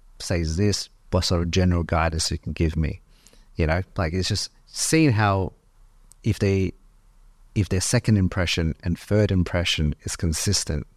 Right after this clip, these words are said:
with your first, with your first impression. 'Cause if by the third time you talk to them, they're shrugging you off, I mean, then, yeah, then you know what sort of people, what sort of, uh,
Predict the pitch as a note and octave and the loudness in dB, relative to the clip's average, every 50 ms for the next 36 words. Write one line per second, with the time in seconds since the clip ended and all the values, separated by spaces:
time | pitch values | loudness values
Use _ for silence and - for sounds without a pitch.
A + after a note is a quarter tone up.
0 | - - F2 D#2+ D2+ D2 D2 - - F2 E2+ F2 - - - - - - - - | -6 -4 -4 -2 -2 -2 -4 -4 -2 -2 0 0 -2 -4 -6 -10 -20 -20 -20 -14
1 | - - F2+ E2 E2+ D#2 - - F2 F2 E2+ - F#2 D#2+ - - D2 - - - | -8 -6 -4 -2 -2 -4 -4 -2 -2 -2 -2 -2 -4 -6 -6 -6 -6 -6 -6 -8
2 | - D2+ - - - - - - - - _ - - A2 G2 G2+ A#2+ - - - | -10 -16 -18 -20 -20 -20 -20 -20 -20 -20 _ 0 2 2 4 2 2 0 0 2
3 | G#2+ F#2+ F2+ F#2 F2 - - A2 G#2+ G#2 - - G2+ F#2 E2 D#2+ D#2 - G2 G#2+ | 2 2 2 0 0 0 0 0 0 2 2 0 0 0 0 -2 -2 -2 -2 -2
4 | - - - F2 D#2+ D2+ D2+ D#2 - D#2+ D2+ - - - - - - G2+ G#2 A2 | -2 0 -2 0 0 -2 -4 -4 -4 -2 -2 -2 -4 -4 -4 -4 -2 0 0 2
5 | G#2 F2+ F#2 F2 F2 D#2+ C#2+ C2+ - - - E2+ E2 C#2+ D2 - - - - - | 2 2 2 2 2 0 -2 -4 -4 -4 -2 -2 -2 -2 -4 -8 -10 -12 -20 -20
6 | _ _ _ _ - - _ _ _ - - - - F2+ D#2+ D#2 D#2 D#2 - - | _ _ _ _ -20 -20 _ _ _ -20 -10 -4 -2 -2 0 -2 -4 -6 -10 -20
7 | - - - - - - - - - - - F2+ E2 D#2 D2+ C#2+ - E2 G2+ G#2 | -20 -20 -20 -20 -20 -20 -20 -20 -8 -2 0 2 2 2 0 0 0 2 2 2
8 | E2+ E2 D#2 D2+ D2+ D2+ D2 E2 F#2+ F2+ D#2+ D2 - _ _ _ _ - _ - | 2 2 0 0 0 0 0 0 0 -2 -4 -6 -10 _ _ _ _ -20 _ -6
9 | - E2+ E2 - - F2+ D#2+ D#2 - F#2 F2+ E2 - E2 F#2 - - F2+ D#2 D#2 | -2 0 0 2 2 0 0 0 0 0 0 0 0 0 0 0 0 0 0 -2
10 | D2+ - - - D2+ C#2 B1+ A#1 - - | -4 -6 -6 -4 -4 -2 -2 -4 -6 -10